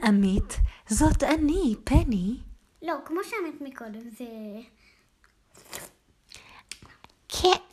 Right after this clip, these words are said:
Speaker 1: עמית?" אמרה פני. "את מדברת עברית?" שאל אותה עמית. "בוודאי שאני מדברת עברית."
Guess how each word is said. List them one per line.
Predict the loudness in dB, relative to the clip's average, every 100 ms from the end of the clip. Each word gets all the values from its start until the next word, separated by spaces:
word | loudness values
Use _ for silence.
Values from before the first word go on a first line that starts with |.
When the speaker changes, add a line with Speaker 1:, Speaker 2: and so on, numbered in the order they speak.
| -2
Speaker 1:
עמית?" | 0 4 4 4 2 -4 -8 -8 _ _ -6 0
אמרה | 2 2 0
פני. | 0 0 0 -2 -6 _ _ _ _ _ _ _ _ _ _ _ _ _ -20 -6
"את | -4 0
מדברת | 4 6 6 6 4
עברית?" | 2 2 4 4 4 -2 -18 -20 _ _ _
שאל | 0 6 8 8
אותה | 4 6
עמית. | 6 6 2 0 -6 _ _ _ _ _ _ _ _ _ _ _ _ _ _ _ _ -6 -6 -6 0
"בוודאי | 2 6 8 6
שאני | 6 4 6 4
מדברת | 2 0 -2 -2
עברית." | -6 -4 -4 -6